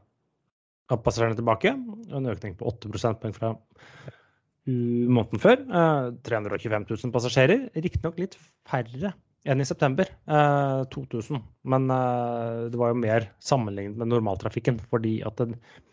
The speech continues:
den har enorme svingninger, sesongsvingninger. Keflavik, vet du, den er veldig populær om sommeren når alle skal til U S A,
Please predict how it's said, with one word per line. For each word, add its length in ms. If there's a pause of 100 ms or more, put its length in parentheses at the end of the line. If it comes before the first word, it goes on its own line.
(220)
den 120
har 140
enorme 360
svingninger, 720
sesongsvingninger. 640
Keflavik, 400
vet 100
du, 100
den 120
er 60 (100)
veldig 240
populær 360
om 160
sommeren 420
når 160
alle 140
skal 180
til 140
U 40
S 80
A, 140